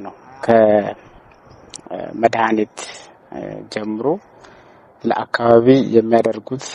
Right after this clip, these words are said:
በተፈጥሮ ሚዛን ላይ ትልቅ አስተዋጽኦ ከመሆኑ ጋር ተያይዞ የእጽዋት፣ እ፣ የማዳቀል ስራ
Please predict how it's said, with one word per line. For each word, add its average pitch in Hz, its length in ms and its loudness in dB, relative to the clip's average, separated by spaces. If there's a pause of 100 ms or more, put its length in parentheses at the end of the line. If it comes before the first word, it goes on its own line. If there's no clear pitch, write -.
(220)
በተፈጥሮ - 560 -6
ሚዛን 110 340 -2
ላይ 135 160 2 (100)
ትልቅ 117 380 -2 (100)
አስተዋጽኦ 107 540 0
ከመሆኑ 110 400 -4
ጋር 110 180 -10
ተያይዞ 107 300 4 (280)
የእጽዋት፣ 110 1300 2 (440)
እ፣ - 100 -16 (300)
የማዳቀል 107 600 0
ስራ - 140 -14